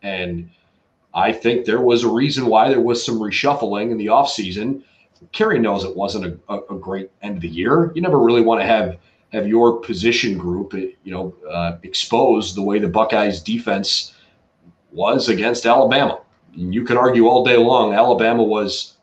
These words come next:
that good, and they were, and they are. But the defense wasn't good enough last year. So, yeah, Mike, you're right. He is, you know, he's gotta step up. He's gotta get that unit to play better.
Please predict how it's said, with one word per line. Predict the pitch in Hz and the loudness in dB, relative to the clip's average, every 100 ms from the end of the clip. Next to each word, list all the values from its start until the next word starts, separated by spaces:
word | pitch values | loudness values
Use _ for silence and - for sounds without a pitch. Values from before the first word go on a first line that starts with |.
| _ | _
that | 113 123 - | 2 2 0
good, | 120 123 - - | -2 0 -2 -8
and | 107 107 | -8 -4
they | 110 | -2
were, | 123 135 - - 92 | 2 0 0 -8 -14
and | 98 | -8
they | 101 | 0
are. | 131 - - - _ _ _ _ _ _ _ _ _ _ - | 4 4 0 -12 _ _ _ _ _ _ _ _ _ _ -4
But | 113 110 | -2 -2
the | 101 | -2
defense | 131 123 135 - | -4 -2 -2 -2
wasn't | 123 127 120 117 | -2 0 0 -2
good | 107 | -2
enough | 95 80 92 | -2 -6 -4
last | 87 85 92 | -6 -6 -8
year. | 78 | -10
So, | - 113 | -4 0
yeah, | 107 131 90 - | 2 2 2 -2
Mike, | 87 117 - - | -2 -2 -2 -6
you're | 110 123 | -2 2
right. | 135 139 - _ | 2 0 -6 _
He | 113 113 | -4 0
is, | 113 113 - - - _ _ - - | 2 0 -4 -10 -16 _ _ -20 -10
you | 101 | -4
know, | 104 131 - | -2 -2 -4
he's | 113 107 | -8 0
gotta | 117 - | 0 0
step | - 131 - | 0 0 2
up. | 120 - | 2 2
He's | 107 95 | -2 -4
gotta | 110 120 | 0 0
get | 120 120 | 0 0
that | 117 117 104 | 0 0 0
unit | 117 143 - | 0 -2 -4
to | 98 | -8
play | - 117 95 | -2 -2 2
better. | 110 127 147 - | 2 4 2 -2